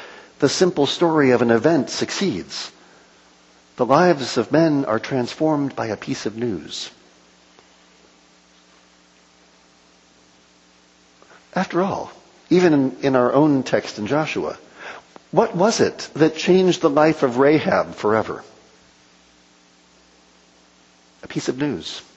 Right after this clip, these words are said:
The God of Israel was bringing judgment on Canaan. The same piece of news brought terror and destruction to the rest of Jericho as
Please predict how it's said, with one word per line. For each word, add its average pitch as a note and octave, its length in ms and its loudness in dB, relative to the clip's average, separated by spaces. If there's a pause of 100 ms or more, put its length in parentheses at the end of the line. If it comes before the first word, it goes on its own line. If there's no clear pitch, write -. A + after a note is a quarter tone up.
(800)
The B2+ 80 0
God D3 240 4
of C3+ 80 4
Israel G2+ 500 2 (160)
was A#2 140 2
bringing B2+ 320 2
judgment C3+ 360 2
on C3+ 160 4
Canaan. F#2+ 440 -2 (1040)
The A3 100 4
same C4 320 4
piece B3+ 240 4
of A3 80 4
news D#3+ 480 6
brought E3+ 400 4
terror E3+ 560 4
and D3 160 4
destruction C#3+ 540 2
to A#2+ 40 0
the A#2+ 80 4
rest C3+ 220 4
of B2 80 0
Jericho G#2+ 460 4
as A2+ 300 4